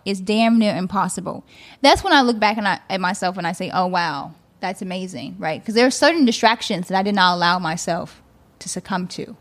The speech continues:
right? And I could have. Um, but it's all a trap because you can't make a misstep, right?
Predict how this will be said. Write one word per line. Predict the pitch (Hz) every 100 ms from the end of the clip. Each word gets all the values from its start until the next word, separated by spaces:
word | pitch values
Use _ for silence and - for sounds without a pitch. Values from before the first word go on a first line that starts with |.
| -
right? | 165 160
And | -
I | 165
could | - 240 196
have. | 180 - - - - - - - -
Um, | 202 180 175 175 175 _ _ _ _ _ _ _
but | 226 -
it's | 247 254 -
all | 220 247 226
a |
trap | 202 240 226 -
because | 175 214 175 175
you | 185 226
can't | 269 - 247 214
make | 233
a | 196
misstep, | 190 233 - - - - _
right? | - 190 185